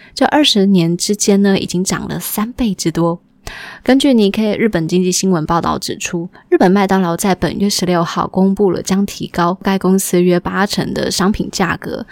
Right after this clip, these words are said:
目前日本麦当劳汉堡的售价呢，落在一百五十到一百七十日元之间。但其实目前的汉堡价格呢，已经是二十年前的三倍之多。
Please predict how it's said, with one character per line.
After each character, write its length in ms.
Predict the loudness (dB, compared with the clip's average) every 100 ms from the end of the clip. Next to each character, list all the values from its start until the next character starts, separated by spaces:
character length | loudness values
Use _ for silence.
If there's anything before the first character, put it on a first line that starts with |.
| -20 -4
目 120 | 2 4
前 240 | 4 2
日 120 | 2
本 120 | 2 2
麦 180 | 2
当 240 | 2 2 0
劳 180 | -2 -4
汉 300 | 0 2 2
堡 160 | 0
的 120 | -2
售 300 | -2 0 0
价 220 | 0 -2 -2
呢， 200 | -6 -4
落 180 | 0 0
在 220 | 0 -2 -2
一 60 | -2
百 200 | 0 0
五 240 | 0 -2
十 260 | -4 -4 -4
到 140 | -4 -2
一 80 |
百 180 | -2 -4
七 220 | -4 -2 0
十 260 | 0 0 2
日 180 | 2
元 240 | 2 -2 -6
之 160 | -6
间。 320 | -2 -2 -4 -8 -14 -14 -18 -2
但 120 | 0
其 140 | 2 2
实 140 | 4
目 180 | 2 4
前 180 | 2 2
的 80 |
汉 220 | 0 2 2
堡 140 | 0
价 200 | 0 -2
格 200 | 0 0
呢， 180 | 0 0
已 100 | -4
经 160 | -4
是 140 | -2 -2
二 200 | 0 0
十 180 | 2 0
年 200 | 0 -2
前 280 | -4 -6
的 160 | -6 -8
三 280 | -4 0 2
倍 200 | 2 0
之 180 | -2 -6
多。 300 | -6 -6